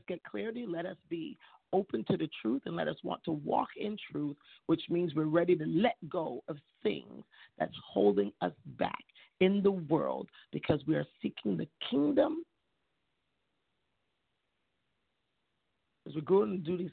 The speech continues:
exploits in your name to honor you and glorify you.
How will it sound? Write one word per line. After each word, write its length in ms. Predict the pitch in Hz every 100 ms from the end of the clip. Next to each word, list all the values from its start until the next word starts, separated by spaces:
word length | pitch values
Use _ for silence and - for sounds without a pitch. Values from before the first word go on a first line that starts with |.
| -
exploits 440 | 185 - 175 165 -
in 200 | 160 160
your 220 | 156 160
name 720 | 160 170 180 202 254 285 311 285 _ _ _ _ _ _ _
to 80 | - -
honor 220 | 175 214
you 600 | 220 165 185 190 180 180 185 _ _ _ _ _ _ _ _ _ _ _ _ _ _ _ _ _ _ _ _ _ _ _ _ _
and 180 | 165 160
glorify 380 | 147 160 165 - - -
you. 280 | - 240 180